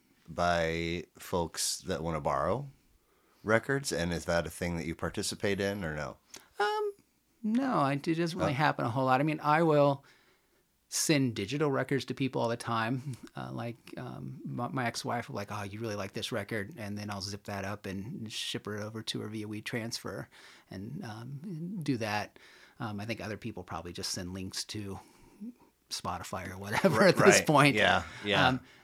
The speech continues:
Speaker 2: so there, there's very few that, things that I would have that, um, don't exist in some way
Speaker 1: Sure.
Speaker 2: that I could
Speaker 1: Sure.
Speaker 2: get to somebody else.
Speaker 1: Right.
Speaker 2: At least in a way that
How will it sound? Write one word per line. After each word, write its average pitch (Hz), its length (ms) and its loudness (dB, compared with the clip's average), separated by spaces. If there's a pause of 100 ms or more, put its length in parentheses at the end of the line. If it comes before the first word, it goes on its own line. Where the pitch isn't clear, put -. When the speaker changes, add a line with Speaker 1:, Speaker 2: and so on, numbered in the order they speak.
Speaker 2:
so 165 180 2
there, 165 160 6
there's 156 180 6
very 156 220 6
few 123 400 0
that, 120 240 -2
things 120 440 0
that 110 200 -4 (2500)
I 127 100 6
would 120 140 2
have 107 460 0
that, 104 320 -4 (140)
um, 107 500 -8 (1300)
don't 120 200 2
exist 113 360 -2
in 101 80 -4
some 110 320 0
way 104 340 -4
Speaker 1:
Sure. 127 220 0
Speaker 2:
that 107 100 2
I 104 80 0
could 120 360 -6
Speaker 1:
Sure. 76 300 0 (380)
Speaker 2:
get 143 180 2
to 127 60 0
somebody 104 440 0
else. 104 320 -2
Speaker 1:
Right. 82 240 4 (120)
Speaker 2:
At 151 120 0
least 165 200 6
in 151 80 4
a 131 40 2
way 120 220 4
that 117 180 0